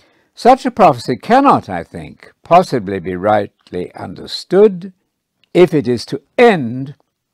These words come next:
with the destruction of Jerusalem. The real terminus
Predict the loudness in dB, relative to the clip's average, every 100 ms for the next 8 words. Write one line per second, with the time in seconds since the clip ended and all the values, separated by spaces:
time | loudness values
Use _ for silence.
0 | _ _ _ _ _ -6 -4 -4 -4 -8
1 | -2 2 2 0 -12 -14 -16 -18 -20 -18
2 | -12 -10 -12 -14 -16 -18 -20 -20 _ _
3 | _ _ _ _ -10 -2 6 8 8 6
4 | 4 4 4 -2 -10 -14 -12 -12 -16